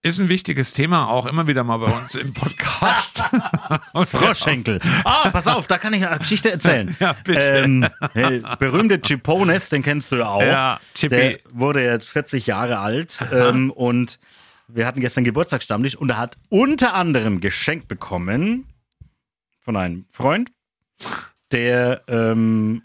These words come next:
Speaker 2: Arbeitskollegen hatte, die auf Dienstreise irgendwo im asiatischen Raum waren.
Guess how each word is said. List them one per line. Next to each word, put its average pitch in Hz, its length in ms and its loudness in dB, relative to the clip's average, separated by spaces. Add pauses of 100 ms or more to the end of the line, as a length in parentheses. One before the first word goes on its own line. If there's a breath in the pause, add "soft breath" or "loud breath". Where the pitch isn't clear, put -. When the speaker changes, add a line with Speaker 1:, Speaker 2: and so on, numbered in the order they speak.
(120)
Speaker 2:
Arbeitskollegen 131 600 0
hatte, 110 220 -6
die 120 260 -4 (100)
auf 95 840 -8 (140)
Dienstreise 117 600 -2
irgendwo 117 460 -2
im 120 140 -4
asiatischen 127 540 -4
Raum 95 300 -4
waren. 123 360 -4